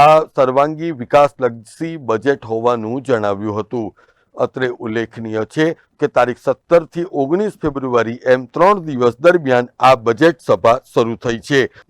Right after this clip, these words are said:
જેમાં સ્થાયી સમિતિ અધ્યક્ષ ડોક્ટર શીતલ મિસ્ત્રીએ જણાવ્યું હતું કે વિપક્ષ દ્વારા ચારસો તેતાલીસ જેટલા સુધારા, દરખાસ્તો અને સૂચનો રજૂ કરવામાં આવ્યા છે. તો બીજી તરફ વડોદરા શહેરમાં વૃંદાવન ચાર રસ્તા,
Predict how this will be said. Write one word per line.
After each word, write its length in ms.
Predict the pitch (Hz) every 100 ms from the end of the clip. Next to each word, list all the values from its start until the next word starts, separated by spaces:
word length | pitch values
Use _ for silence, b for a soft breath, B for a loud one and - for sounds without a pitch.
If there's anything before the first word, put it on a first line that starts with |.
| 95
જેમાં 420 | 160 170 139 139 -
સ્થાયી 380 | - 147 143 180
સમિતિ 460 | 180 151 147 - 165 123
અધ્યક્ષ 420 | 104 143 151 -
ડોક્ટર 300 | 131 - 139 -
શીતલ 340 | 123 143 123 113
મિસ્ત્રીએ 560 | 110 170 170 135 123 b b b
જણાવ્યું 640 | 117 151 170 208 214 170
હતું 260 | - 165 185 -
કે 140 | 165 135
વિપક્ષ 380 | - 139 - 117
દ્વારા 400 | 123 127 139 151 151
ચારસો 360 | 135 117 160
તેતાલીસ 600 | 139 143 127 160 202 185 123
જેટલા 320 | 135 - 131 -
સુધારા, 500 | 127 117 147 151 113 b b b
દરખાસ્તો 720 | 123 135 - 175 175 - 117 110 -
અને 160 | 131 123
સૂચનો 560 | - 147 180 170 131
રજૂ 320 | 120 107 160 -
કરવામાં 560 | 113 104 104 104 127 - 117
આવ્યા 320 | 95 101 98
છે. 180 | - 107 95 -
તો 140 | 143
બીજી 280 | 135 131 147 147
તરફ 260 | 139 151 - -
વડોદરા 540 | 131 135 143 139 135 -
શહેરમાં 580 | 147 151 160 143 147 160
વૃંદાવન 640 | 127 135 139 139 139 147 147
ચાર 160 | 143 127
રસ્તા, 380 | 120 - 131